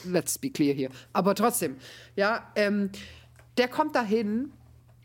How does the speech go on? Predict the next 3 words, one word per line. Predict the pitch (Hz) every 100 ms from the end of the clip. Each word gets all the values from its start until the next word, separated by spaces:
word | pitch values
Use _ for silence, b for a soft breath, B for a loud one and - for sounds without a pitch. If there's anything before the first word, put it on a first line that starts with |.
| - - -
der | 208 208 214 214
hat | 185 240 - - - - - - - - - - -
selber | - 226 233 262 202 220 269